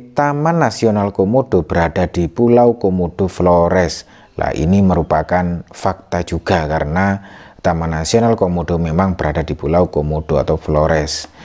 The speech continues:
Jadi ini fakta, bukan opini. Yang kita cari adalah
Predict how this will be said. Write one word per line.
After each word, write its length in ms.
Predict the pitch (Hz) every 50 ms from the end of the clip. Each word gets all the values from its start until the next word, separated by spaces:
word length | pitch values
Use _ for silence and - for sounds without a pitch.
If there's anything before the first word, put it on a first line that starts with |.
| - - - - -
Jadi 240 | 76 73 71 71 73
ini 160 | 78 80 78
fakta, 560 | - - - - - - - - 76 76 -
bukan 560 | - - 69 - - 82 80 82 82 80 76 - - - - -
opini. 640 | 92 92 90 87 - - 104 101 101 95 85 78 78
Yang 240 | 82 82 78 80 76
kita 100 | 87 87 80 - 104
cari 140 | 104 113 98
adalah 400 | 69 - 85 78 78 82 82